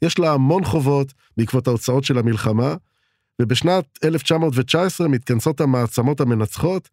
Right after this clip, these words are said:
צרפת, אנגליה, ארצות הברית, איטליה ויפן, הן מתכנסות בוורסאי שליד פריז, כדי לנסח את הסכם הכניעה שעליו יכריחו את גרמניה לחתום.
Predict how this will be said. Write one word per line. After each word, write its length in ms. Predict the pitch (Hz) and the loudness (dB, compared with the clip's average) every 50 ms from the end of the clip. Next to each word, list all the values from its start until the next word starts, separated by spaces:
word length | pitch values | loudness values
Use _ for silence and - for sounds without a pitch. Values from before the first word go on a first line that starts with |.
| _ | _
צרפת, 560 | - - - 110 107 - - 151 160 165 156 139 - - | -10 -4 -2 -2 -2 0 0 0 2 2 0 -2 -2 -2
אנגליה, 480 | 123 139 160 170 156 160 160 151 139 131 | 0 0 0 0 0 0 0 0 0 0
ארצות 340 | 120 110 - - 123 113 - | 0 -2 -2 -2 -4 -2 -2
הברית, 380 | 110 107 131 151 160 151 135 | -2 -2 0 0 0 -2 -2
איטליה 400 | 131 107 - 135 139 139 131 123 113 | -4 -4 -2 0 0 2 2 0 2
ויפן, 520 | 110 110 104 98 92 - 135 147 170 190 214 233 - _ - _ _ - | 2 0 0 0 0 -2 -2 0 0 -2 -4 -6 -8 _ -20 _ _ -2
הן 80 | 127 123 | 0 0
מתכנסות 400 | 127 120 143 131 123 180 180 147 | 0 2 0 0 2 2 0 2
בוורסאי 600 | 147 131 110 123 120 117 - - 160 156 139 120 | 0 0 2 0 0 0 0 -2 0 0 0 0
שליד 360 | - 131 117 120 123 123 - | 0 0 0 0 0 -2 -2
פריז, 480 | - 135 135 180 214 214 196 180 165 - _ _ _ _ _ _ _ - | -2 -4 -2 0 0 0 -2 -2 -4 -8 _ _ _ _ _ _ _ -2
כדי 180 | 135 131 139 | 0 0 2
לנסח 420 | 131 135 131 123 - 185 180 165 - | 2 2 0 0 0 0 0 0 0
את 80 | 147 131 | 0 0
הסכם 320 | 131 123 - - 156 151 | -2 -2 0 0 0 0
הכניעה 440 | 151 135 - 135 135 147 160 170 165 | 0 0 0 0 2 2 2 0 0
שעליו 360 | - - 127 120 135 139 131 | 0 0 0 0 0 0 0
יכריחו 600 | 131 123 110 90 131 143 170 156 127 - 131 127 123 | 0 0 0 0 0 0 0 0 0 0 0 0 0
את 100 | 113 110 | 0 0
גרמניה 400 | 120 117 117 123 123 123 123 117 | 0 2 2 2 2 2 0 0
לחתום. 400 | 113 107 - - - 98 87 | -2 -4 -4 -4 -4 -4 -4